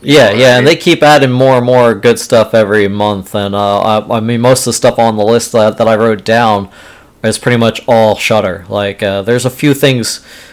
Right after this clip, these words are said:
Speaker 2: coming to, like, Hulu and Netflix. I mean, I didn't write anything down that was coming to, like, Showtime and H B O 'cause they're a little harder to, to locate what's, what they're going to be releasing.
Speaker 1: Yeah.
Speaker 2: But, uh, yeah, so then, uh, the C B S All Access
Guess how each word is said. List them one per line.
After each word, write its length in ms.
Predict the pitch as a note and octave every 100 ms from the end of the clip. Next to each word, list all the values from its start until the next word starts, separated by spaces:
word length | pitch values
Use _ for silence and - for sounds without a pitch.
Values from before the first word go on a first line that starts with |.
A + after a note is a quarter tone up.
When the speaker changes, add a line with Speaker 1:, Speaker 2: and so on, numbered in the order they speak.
| _
Speaker 2:
coming 280 | - C3 B2
to, 80 | A#2
like, 280 | A2+ G#2+ G#2
Hulu 360 | - B2 A#2
and 140 | G#2+ G#2+
Netflix. 640 | G#2+ - A2+ G#2 G#2 -
I 80 | A2
mean, 160 | G#2+
I 80 | A2
didn't 200 | A#2 C3
write 180 | B2+ B2+
anything 400 | B2 A2+ B2 A2
down 260 | A2 A2+ A2
that 100 | G#2+
was 140 | G#2+
coming 280 | - A2 G#2+
to, 60 | G#2
like, 240 | G#2 G#2
Showtime 540 | - A2 G#2+ A2+ A2
and 80 | G2+
H 280 | G2+ G2+ -
B 120 | G#2
O 120 | G#2
'cause 160 | G2+ F#2
they're 100 | G#2
a 60 | A2
little 280 | G#2 G2
harder 440 | F2+ - G#2 G#2+ G#2+
to, 340 | G#2 G2+ - -
to 200 | G#2 G#2
locate 640 | G2 G#2+ A#2 - B2 -
what's, 280 | B2+ B2+ -
what 240 | A#2+ B2
they're 160 | - B2
going 240 | B2 B2+
to 60 | B2+
be 120 | B2+
releasing. 560 | B2+ C3+ C#3+ - D#3+ E3 _ - - - - _ _
Speaker 1:
Yeah. 300 | A2+ G#2+ F#2+ - -
Speaker 2:
But, 240 | A2 G#2
uh, 440 | G2+ G2+ G2+ G2+ G2+
yeah, 200 | B2+ B2
so 200 | A2 C3
then, 220 | A#2+ A#2+
uh, 280 | A#2+ A#2+ A#2+
the 140 | A2+ A2+
C 200 | - D3+
B 160 | D3+
S 180 | D#3 D3
All 220 | C#3+ C#3
Access 640 | C#3+ D#3+ - D#3+ D#3+ -